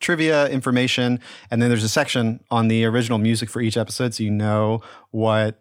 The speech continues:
uh, songs may have played. Uh, thankfully, now we have, like, those Blu-rays, which I believe are kind of true to broadcast, but I always like to kinda check and see what, what's there. But yes,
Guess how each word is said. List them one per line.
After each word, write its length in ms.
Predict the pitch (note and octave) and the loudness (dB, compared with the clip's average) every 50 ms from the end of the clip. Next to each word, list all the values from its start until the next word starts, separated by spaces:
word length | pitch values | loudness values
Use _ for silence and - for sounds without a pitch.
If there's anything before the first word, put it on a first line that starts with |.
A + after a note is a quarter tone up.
| _ _ - | _ _ -2
uh, 200 | A2+ G#2+ G#2+ G#2+ | 0 0 0 0
songs 520 | G#2 - - A#2 A2 A2 A2+ A2+ G#2+ - | 0 0 0 2 2 2 2 0 -2 -2
may 100 | A#2+ A#2 | 0 0
have 180 | A2+ A2 G2+ - | 0 0 -2 -4
played. 520 | - - B2+ B2 B2 B2+ B2+ B2+ B2 B2 - - - - - - - - _ _ - | -4 -2 0 2 2 2 0 0 -2 -4 -10 -18 -20 -20 -20 -20 -20 -20 _ _ 0
Uh, 200 | A#2+ A#2 A2 A2 | 2 2 2 2
thankfully, 380 | - E3 E3+ D#3 - D3+ C#3 | 0 -2 -2 0 0 0 2
now 180 | C3 B2+ C3 B2+ | 2 2 2 2
we 100 | B2+ B2 | 2 2
have, 380 | B2 A#2+ A2+ A2 A2 G#2 G2+ | 2 2 2 2 2 0 0
like, 180 | A2 G2+ G2+ G2 | 0 -2 -2 -2
those 180 | - G#2+ G2+ F#2 | -2 -4 -4 -4
Blu-rays, 460 | - C#3 C#3+ D3 C#3+ C#3 C3+ C3+ B2+ | -2 0 0 2 2 2 2 0 0
which 140 | B2+ A#2+ B2 | 0 0 0
I 60 | A2+ | -2
believe 560 | G#2 C3+ D#3 G3 C#4 D4+ D4+ D4+ D4 A#3 G3+ | -2 -4 -4 -2 0 0 2 2 0 0 0
are 300 | A3+ A3+ A3 G#3 G3 G3+ _ _ _ - | 2 2 2 0 -2 -4 _ _ _ -4
kind 280 | - E3+ E3 G3+ G3+ | -2 -2 0 0 -2
of 80 | G#3 G3+ | -2 -2
true 220 | - - G#3+ G#3 | -2 0 0 0
to 100 | G3+ G3 | 0 0
broadcast, 640 | F3+ F#3 F#3 F#3 F#3+ F#3+ - G3 F#3+ G3 F#3+ - - | 0 2 2 2 2 2 0 0 0 0 -2 -2 0
but 100 | D#3 D3+ | 0 2
I 80 | D3+ | 2
always 240 | D#3 D#3+ D#3 D3+ - | 2 2 0 0 2
like 160 | D3+ C#3+ C#3 - | 0 0 0 -2
to 120 | - B2+ | -4 -4
kinda 220 | - C#3+ B2+ A#2 | -2 0 0 0
check 360 | A2 - - A#2+ A#2 A#2 G#2+ - | -2 -2 0 0 0 0 0 -2
and 100 | A2 G2+ | -6 -6
see 280 | - - A#2 A#2 A2+ A2+ | -4 -2 0 0 0 2
what, 340 | A2 G#2+ G#2+ G#2+ - - - - - _ _ _ | 2 2 0 0 -2 -4 -8 -16 -20 _ _ _
what's 260 | - G#2+ G#2 - - | -6 -4 -4 -4 -4
there. 460 | - G#2+ G#2 G#2 G2+ G2+ G2 G2+ G#2+ - - - _ _ _ _ | -4 -2 0 0 0 0 -2 -4 -6 -8 -14 -20 _ _ _ _
But 220 | - C3 C3 C3 - | 2 2 2 0 0
yes, 540 | C3 D3+ F#3 F3+ A#2+ G2+ - - - - | 0 2 2 2 2 0 -4 -6 -8 -8